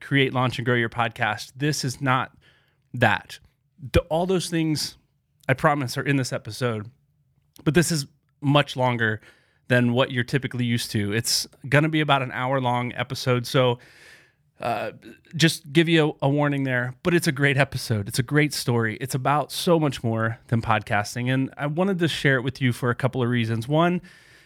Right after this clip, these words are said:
because Jose that I'm interviewing in this episode,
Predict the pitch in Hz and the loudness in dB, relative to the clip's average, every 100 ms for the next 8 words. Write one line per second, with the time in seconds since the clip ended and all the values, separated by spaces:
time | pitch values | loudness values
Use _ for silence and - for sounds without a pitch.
0 | _ 165 151 160 147 120 - _ _ _ | _ 0 2 2 2 -2 -6 _ _ _
1 | _ 127 165 151 170 175 156 143 - - | _ 2 4 6 6 4 4 2 0 -2
2 | 139 139 139 151 143 139 131 127 131 123 | 0 0 2 2 4 4 2 0 -2 0
3 | 127 127 117 127 120 120 123 | 0 -2 0 2 2 0 -4